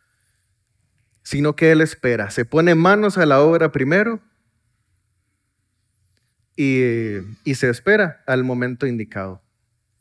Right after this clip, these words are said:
para que esto suceda. Y entonces, como interacción de estas dos cosas, creo yo, paciencia y discernimiento,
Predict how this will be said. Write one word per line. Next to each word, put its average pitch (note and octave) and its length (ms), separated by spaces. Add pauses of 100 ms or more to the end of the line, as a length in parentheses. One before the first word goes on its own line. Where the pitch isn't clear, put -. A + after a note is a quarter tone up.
(220)
para G#2 220
que G2+ 160
esto G#2 200
suceda. G2 480 (520)
Y B2+ 140
entonces, E3 840 (160)
como B2+ 220
interacción B2 640
de C#3+ 100
estas C#3+ 320
dos C3 160
cosas, E3+ 400
creo B2 240
yo, C3+ 200
paciencia B2 580
y A#2+ 80
discernimiento, A2 880